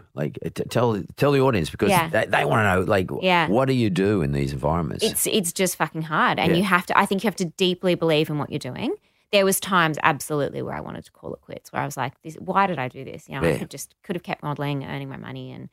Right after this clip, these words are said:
Speaker 2: whatever, or get, got married, had some kids. You know, there was so many
Speaker 1: Could've
Speaker 2: times
Speaker 1: done
Speaker 2: where
Speaker 1: what
Speaker 2: I
Speaker 1: your sister
Speaker 2: went,
Speaker 1: did.
Speaker 2: Yeah, exactly. You know, and had a really nice life. And, and I, I had a lot of those times where I went, "What drives me? Why am I doing
Speaker 1: Well, that's
Speaker 2: this?"
Speaker 1: what I'm
Speaker 2: You
Speaker 1: trying
Speaker 2: know?
Speaker 1: to get to.
Speaker 2: It
Speaker 1: Why?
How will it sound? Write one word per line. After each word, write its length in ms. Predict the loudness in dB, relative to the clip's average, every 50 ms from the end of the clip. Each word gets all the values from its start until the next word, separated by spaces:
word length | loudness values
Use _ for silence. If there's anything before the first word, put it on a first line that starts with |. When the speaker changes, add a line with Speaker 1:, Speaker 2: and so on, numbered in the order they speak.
| _ _ _ _ _ _ _ _
Speaker 2:
whatever, 360 | -8 -6 -6 -4 -4 -4 -4 -4
or 120 | -6 -8 -12 _ _ -20
get, 100 | -20 -16 _
got 120 | -8 -6 -6
married, 220 | -4 -6 -6 -8
had 160 | -10 -12 -16
some 120 | -18 -18 -18
kids. 180 | -16 -12 -6
You 120 | 0 0 2
know, 60 | 2
there 60 | 2 2
was 100 | 2 2
so 260 | 4 4 6 6 6
many 160 | 4 4 2
Speaker 1:
Could've 120 | 2 2 2
Speaker 2:
times 100 | 4 6
Speaker 1:
done 80 | 6 6
Speaker 2:
where 80 | 4
Speaker 1:
what 60 | 4
Speaker 2:
I 20 | 4
Speaker 1:
your 80 | 2
sister 140 | 2 2 2 2
Speaker 2:
went, 120 | 0 0
Speaker 1:
did. 60 | 0 -6 _ _ _ _ 0
Speaker 2:
Yeah, 140 | 2 4 4
exactly. 580 | 4 4 4 4 4 4 2 0 0 0 -2 -8 _ _
You 80 | -2 0
know, 180 | 0 2 2 2
and 120 | 2 2 4
had 140 | 6 6 4
a 40 |
really 380 | 4 4 4 4 4 6 4 4
nice 420 | 6 6 6 6 4 2 0 0
life. 300 | 2 2 2 2 0 -4 -12 _
And, 320 | -8 -6 -4 -2 -2 -2 -4 -6 _ _ _ _ _ 2
and 120 | 2 4
I, 140 | 4 4 2 0 2 2
I 100 | 4 4
had 220 | 4 4 2 2
a 40 | 4
lot 160 | 4 4 4
of 100 | 2 2
those 180 | 2 2 0 0
times 260 | 0 0 0 2 2
where 80 | 2 2
I 40 | 4
went, 200 | 4 2 0 0
"What 280 | -2 0 0 -2 -2
drives 360 | -2 -4 -2 0 0 0 -2
me? 140 | -2 -4 -2
Why 240 | 0 0 2 2 2
am 100 | 2 2
I 80 | 0 0
doing 300 | -2 -2 -2 0 2 4
Speaker 1:
Well, 100 | 4 6
that's 140 | 6 6
Speaker 2:
this?" 20 | 6
Speaker 1:
what 80 | 6
I'm 60 | 6 6
Speaker 2:
You 60 | 4
Speaker 1:
trying 120 | 4 4
Speaker 2:
know? 60 | 4
Speaker 1:
to 20 | 4
get 140 | 2 2 2
to. 100 | 0 -2
Speaker 2:
It 80 | 0 2
Speaker 1:
Why? 420 | 4 6 6 6 4 2 -4 -10